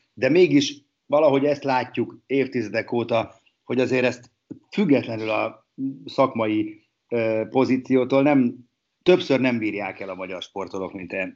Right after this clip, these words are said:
elbírják, és akkor most nagyon diplomatikusan fogalmaztam, hogy ezt hogy le-, a-, tehát, hogy szerinted akkor konkrétan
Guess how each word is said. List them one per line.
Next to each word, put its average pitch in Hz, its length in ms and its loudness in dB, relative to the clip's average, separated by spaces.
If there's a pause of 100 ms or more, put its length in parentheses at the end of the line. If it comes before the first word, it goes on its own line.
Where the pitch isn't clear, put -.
elbírják, 101 600 -2
és 104 140 -8
akkor 104 180 -8
most 101 160 -8
nagyon 107 320 -2 (420)
diplomatikusan 107 840 -2
fogalmaztam, 95 720 -2 (320)
hogy - 300 -6 (100)
ezt - 280 2
hogy 240 260 2
le-, - 240 -4 (120)
a-, 127 240 4
tehát, - 140 -16
hogy 135 220 -6
szerinted 135 500 -2
akkor 113 320 -6
konkrétan 107 640 -2